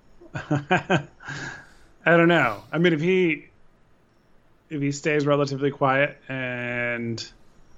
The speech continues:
you know, there's no, there's nothing scandalous going on, um, I'd actually give it, like, a year or two. I mean, it, well,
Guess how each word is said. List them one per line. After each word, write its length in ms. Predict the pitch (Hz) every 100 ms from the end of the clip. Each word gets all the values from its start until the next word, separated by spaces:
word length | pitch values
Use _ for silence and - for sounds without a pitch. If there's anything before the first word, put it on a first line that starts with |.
| - - - - - _ - - - - - - -
you 100 | 143
know, 160 | 123 107
there's 160 | 113
no, 180 | 117 127
there's 220 | 123 123
nothing 540 | 127 120 127 117 110 98 - - - - -
scandalous 720 | - - 120 123 131 139 143
going 300 | 147 139 139
on, 320 | 135 147 170 -
um, 680 | - 127 123 117 113 113 110 107 _ _ - - _ _ _ _ - _ _ - - - - _ _ - _ _ _
I'd 120 | 135 156
actually 300 | 185 185 156
give 200 | 160 165
it, 220 | 160 - -
like, 160 | 135
a 80 | 127
year 320 | 120 139 131
or 60 | 113
two. 580 | - 117 104 101 101 107 - _
I 100 | 139
mean, 140 | 151 165
it, 220 | 165 170
well, 380 | 190 175 165